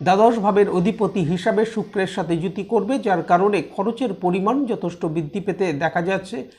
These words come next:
এই বিষয়ে নিয়ন্ত্রণ করে চলা উচিত। এডুকেশন কি থাকতে চলেছে? পঞ্চম ভাব থেকে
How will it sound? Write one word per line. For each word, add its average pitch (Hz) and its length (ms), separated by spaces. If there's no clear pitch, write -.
এই 214 200
বিষয়ে 214 440
নিয়ন্ত্রণ 175 500
করে 190 220
চলা 147 260
উচিত। 175 400
এডুকেশন 330 680
কি 269 140
থাকতে 214 420
চলেছে? 160 360
পঞ্চম 262 460
ভাব 220 160
থেকে 214 200